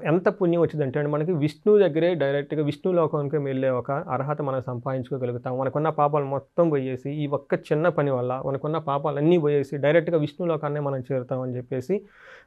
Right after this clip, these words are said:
మనకి పురాణాల్లో చెప్పుకున్నాయండి. So అందుకని చెప్పేసి ఇక్కడ విష్ణు వచ్చేటప్పటికి మనకి ఉసిరి చెట్టుతో సంబంధంగా చూస్తాం కాబట్టి మనం వెళ్ళిన ఎక్కడ ప్లేస్లో అయినా సరే ఉసిరి, ఉసిరి చెట్టు ఉండేటట్లుగా చూసుకొని అక్కడ కూడా మనకి ఆ చెట్టుకి మనకి చిన్న ఉన్న పూజలాగా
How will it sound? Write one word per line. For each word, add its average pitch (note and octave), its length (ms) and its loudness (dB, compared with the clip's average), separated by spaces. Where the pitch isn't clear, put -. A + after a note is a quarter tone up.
మనకి C#3+ 440 4
పురాణాల్లో C#3 460 2
చెప్పుకున్నాయండి. B2 640 -4
So G#3 80 6
అందుకని G3 380 4
చెప్పేసి G3 320 2
ఇక్కడ G3 220 0
విష్ణు F#3 420 2
వచ్చేటప్పటికి F3 560 0
మనకి D3+ 600 0
ఉసిరి D3+ 540 0
చెట్టుతో D#3 300 0
సంబంధంగా C3+ 460 -2
చూస్తాం C3 360 -6
కాబట్టి C3 440 -4
మనం D3 200 -2
వెళ్ళిన D#3+ 320 0
ఎక్కడ E3 320 2
ప్లేస్లో E3 320 4
అయినా C#3+ 80 2
సరే F3 120 -2
ఉసిరి, D#3 420 -4
ఉసిరి E3 360 0
చెట్టు D3+ 180 -4
ఉండేటట్లుగా C#3 460 -2
చూసుకొని F3 460 0
అక్కడ D#3 220 0
కూడా D#3 180 4
మనకి D3 260 0
ఆ - 40 2
చెట్టుకి E3 420 0
మనకి C#3 600 0
చిన్న D3+ 460 -2
ఉన్న D3 340 0
పూజలాగా D#3 640 4